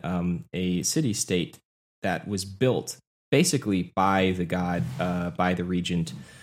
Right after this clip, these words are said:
um, Otar, the, the, the, the god of will himself, um,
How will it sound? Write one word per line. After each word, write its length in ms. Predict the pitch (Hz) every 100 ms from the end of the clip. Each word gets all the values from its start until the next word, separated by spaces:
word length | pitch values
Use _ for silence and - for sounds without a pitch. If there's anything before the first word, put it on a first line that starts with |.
| - - _ -
um, 340 | 90 69 67 -
Otar, 420 | 117 123 98 87
the, 220 | 90 85
the, 260 | 69 95 85
the, 200 | 82 85
the 200 | 82 85
god 240 | 87 90
of 100 | 87
will 440 | 92 98 92 85 - - - - _ -
himself, 580 | 95 90 143 80 - -
um, 380 | 95 87 90 90